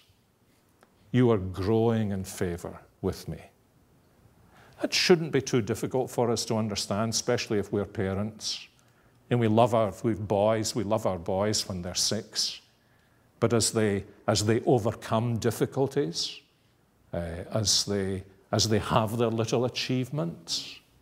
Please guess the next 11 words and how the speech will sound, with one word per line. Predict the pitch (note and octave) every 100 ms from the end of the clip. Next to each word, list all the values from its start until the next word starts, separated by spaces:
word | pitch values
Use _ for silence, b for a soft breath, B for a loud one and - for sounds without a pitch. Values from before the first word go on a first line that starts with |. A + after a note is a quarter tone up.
| _ _ _ -
and | F2
doesn't | A#2 D#3 C3+
our | B2+ A#2
heart | - G#2 G#2 A2 - - - b b b b G2+
grow | A2+ G2 G2+ G2+ A2+ C3 C#3 - - - _ _ -
in | A#2 G#2
love | G2+ G2 G2+ G#2+ C3 B2 - - -
and | G#2 F#2 F#2 F#2 -
affection | - - A#2 B2 - - B2+ C3
for | - B2+ A#2 B2
them? | C3+ C#3